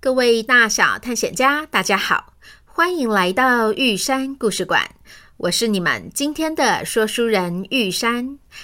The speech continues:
在继续来说今天的故事之前，要先谢谢大小探险家如潮水般涌来的澎湃热情，让见面会的名额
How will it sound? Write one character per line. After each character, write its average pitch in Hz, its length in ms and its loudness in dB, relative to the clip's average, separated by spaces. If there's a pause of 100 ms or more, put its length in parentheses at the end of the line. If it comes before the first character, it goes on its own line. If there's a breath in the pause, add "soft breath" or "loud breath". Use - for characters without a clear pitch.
(120)
在 240 260 2
继 233 240 -2
续 226 300 0
来 185 260 2
说 302 460 -4
今 240 200 -2
天 226 220 0
的 190 260 2
故 220 160 0
事 208 200 -4
之 - 120 -6
前， 202 520 -2 (240 loud breath)
要 220 160 2
先 226 180 0
谢 233 180 0
谢 208 360 0
大 240 260 4
小 - 260 0
探 240 220 -4
险 - 180 -2
家 254 360 0 (240 loud breath)
如 190 320 2
潮 220 260 0
水 233 240 0
般 254 380 0
涌 196 180 0
来 147 240 0
的 170 340 2
澎 285 220 -4
湃 247 300 0
热 208 280 2
情， 175 520 -6 (260 loud breath)
让 214 340 2
见 220 200 2
面 202 200 -4
会 214 200 0
的 185 200 0
名 185 260 -4
额 208 360 0